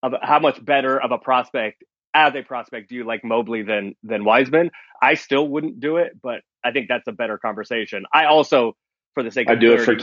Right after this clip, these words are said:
Speaker 2: Cade Cunningham. <laughs>
Speaker 1: I would too. But for the, I would, I would not,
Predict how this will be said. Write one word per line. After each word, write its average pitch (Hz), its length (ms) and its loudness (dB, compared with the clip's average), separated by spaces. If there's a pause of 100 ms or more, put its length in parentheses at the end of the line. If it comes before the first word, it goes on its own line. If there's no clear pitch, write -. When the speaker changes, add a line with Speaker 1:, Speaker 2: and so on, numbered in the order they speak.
(160)
Speaker 2:
Cade 98 80 -6
Cunningham. 127 480 4 (300)
<laughs> 139 340 -2
Speaker 1:
I 127 160 -2
would 110 200 -14
too. 98 140 -16 (600)
But 151 180 -2
for 175 80 -6
the, 165 260 -2
I 156 160 2
would, 175 220 -2
I 170 100 0
would 180 200 -6
not, 147 260 -6